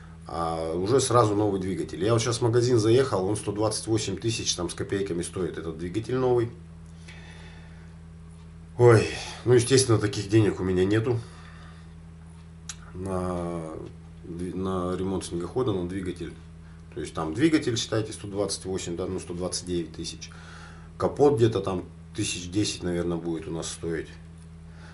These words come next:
То есть ремонтировать нерентабельно. Э, щас я ролик пишу одним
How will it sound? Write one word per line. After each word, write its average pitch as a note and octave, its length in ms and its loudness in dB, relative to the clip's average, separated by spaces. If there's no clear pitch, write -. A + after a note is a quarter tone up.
То F2+ 80 -6
есть D#2+ 100 -8
ремонтировать G2+ 640 4
нерентабельно. F2 720 -2
Э, D2 400 -10
щас - 260 0
я F#2 140 2
ролик G#2 320 4
пишу F2 500 -2
одним F2 460 -2